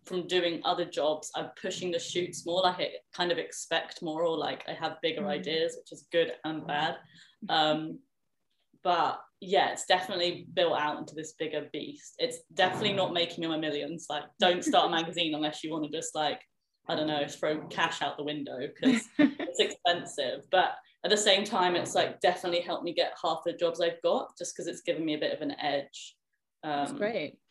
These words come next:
Speaker 2: Something to talk about outside of work as well.
Speaker 1: Yeah, and also it just meant that I've been able to collaborate with people who really interest me that may, might not fit into the aesthetic of where I'm working, but
Speaker 2: Mm.
Speaker 1: some,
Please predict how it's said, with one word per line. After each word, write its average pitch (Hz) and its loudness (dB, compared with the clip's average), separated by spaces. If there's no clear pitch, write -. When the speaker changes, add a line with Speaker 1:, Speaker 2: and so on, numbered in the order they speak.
Speaker 2:
Something 190 -2
to 185 -6
talk 190 2
about - -6
outside 165 2
of 160 -6
work 170 -4
as - -14
well. 185 -8
Speaker 1:
Yeah, 208 2
and 226 4
also 240 4
it 196 4
just - -2
meant 220 2
that - -2
I've 185 2
been 190 2
able 175 2
to - -10
collaborate 170 0
with - -10
people 180 -6
who 165 -4
really 170 -4
interest 190 -4
me 170 -2
that - -6
may, 175 0
might 196 0
not - -2
fit - 2
into 180 -4
the 175 -6
aesthetic - -4
of 147 -12
where 165 2
I'm 156 0
working, 165 -2
but 151 -4
Speaker 2:
Mm. 208 -8
Speaker 1:
some, 156 -6